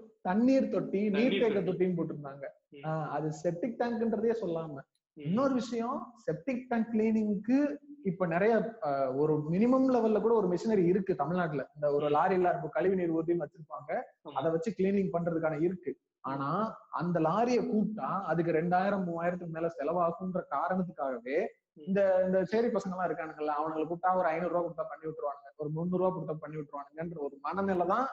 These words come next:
Speaker 1: இதுக்கு காரணம்.
Speaker 2: ம்.
Speaker 1: இது வந்து பெரிய பெரிய ஹோட்டல் ஓனர்ஸ் மட்டும் பண்றது இல்ல.
Speaker 2: ம்.
Speaker 1: நம்ம சொல்ற இந்த நான் இடைநிலை சாதியில் இருக்கிற எத்தனையோ ஹவுஸ் ஹோல்ட்ஸ்ல இருக்கிற மக்கள் இதான் அவங்களுடைய மனநிலையா இருக்கு.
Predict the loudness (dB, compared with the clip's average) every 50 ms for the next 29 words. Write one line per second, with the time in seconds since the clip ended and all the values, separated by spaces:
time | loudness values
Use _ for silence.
0 | -6 -8 -2 0 0 0 0 -2 0 0 2 2 0 -2 -6 -10 -14 _ _ _
1 | _ -20 -18 -18 -18 -18 -20 -20 -14 -6 -2 0 2 2 4 4 4 4 4 4
2 | 4 4 2 0 -4 -8 -6 -2 2 2 4 4 4 4 4 2 2 4 2 2
3 | 2 2 2 2 2 2 0 -2 -2 -2 -2 -2 -2 0 0 2 2 2 2 2
4 | 2 0 0 0 -2 -2 -4 -8 _ _ _ _ _ _ _ -20 -20 -20 -20 -20
5 | -20 _ _ _ -6 -4 -2 0 0 0 2 2 2 4 4 2 2 2 2 2
6 | 2 2 2 2 0 2 2 2 2 4 4 4 4 4 4 4 2 2 2 2
7 | 2 4 4 4 2 2 0 -2 -2 0 0 0 0 -2 -4 -4 -2 0 0 0
8 | 0 0 0 0 0 -2 -2 -2 0 0 0 0 0 -2 -4 -6 -4 -4 -2 -2
9 | -4 -4 -6 -6 -4 -6 -6 -8 -14 -12 _ -6 -4 -2 -2 -4 -4 -6 -4 -2
10 | -2 -2 0 0 0 0 0 0 -2 -2 -4 -4 -4 -2 -2 -2 -2 -2 -2 -4
11 | -6 -6 -8 -12